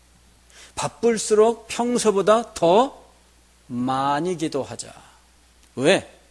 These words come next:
바쁘다 보면은 여러 가지로 쫓겨다니면서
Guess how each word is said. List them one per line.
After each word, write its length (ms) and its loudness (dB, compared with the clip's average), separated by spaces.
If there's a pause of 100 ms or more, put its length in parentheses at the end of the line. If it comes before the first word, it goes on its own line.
(720)
바쁘다 420 0
보면은 680 -2 (1000)
여러 220 0
가지로 600 -2 (380)
쫓겨다니면서 1120 -4